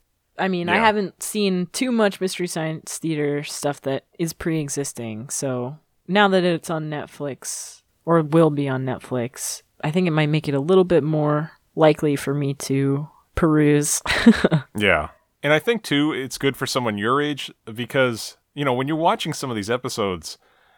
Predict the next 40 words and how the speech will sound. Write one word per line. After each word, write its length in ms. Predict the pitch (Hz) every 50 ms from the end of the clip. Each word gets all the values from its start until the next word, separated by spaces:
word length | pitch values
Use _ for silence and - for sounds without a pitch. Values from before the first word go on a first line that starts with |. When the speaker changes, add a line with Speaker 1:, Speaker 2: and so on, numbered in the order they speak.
| _ _ _ -
Speaker 2:
that 220 | 131 120 117 -
aired 400 | - 123 135 143 147 143 127 110
in 100 | 104 98 101
the, 340 | 95 95 92 90 87 87 85
you 100 | - 110
know, 300 | 92 85 80 80 82 - _ _ _ _ _ _ _ -
mid 200 | 135 139 151 135
nineties, 760 | 117 110 120 139 180 208 208 160 107 92 85 90 87 - - _ _ _ _ - - - _ _
a 60 | - 113
lot 200 | 131 180 240 233
of 60 | 165
the 100 | 120 104
references 760 | 104 127 165 - - 123 110 - 104 95 90 90 87 82 82
are 200 | 95 76 95 98
lost 420 | 98 104 113 113 110 - - -
on 260 | 107 95 90 90 87 98
us, 500 | 143 226 214 107 90 - - - - -
you 120 | 104 95
know, 100 | 98 98
never 220 | 104 110 110 117
mind 300 | 113 110 104 98 95 92
someone 340 | - - 117 101 95 95 92
that 180 | 90 92 92 -
was 280 | 90 90 80 - - - _ _ _ _ -
born 400 | 120 117 120 127 123 120 120 120 -
af-, 260 | 110 123 123 - - -
<laughs> 80 | -
you 80 | 139 143
know, 160 | 131 104 95
a 140 | 101 92 95
few 220 | - - - 131
years 320 | 127 123 123 123 123 117 117
after 320 | - 131 131 127 - 123
the 100 | 117 127
episode 360 | 143 151 - 139 - 143 135
actually 340 | 135 135 123 - - 107 107 123
aired, 360 | 185 220 196 107 90 85 80
you 80 | 90
know, 120 | 92 98 107
so 260 | - - 107 101 95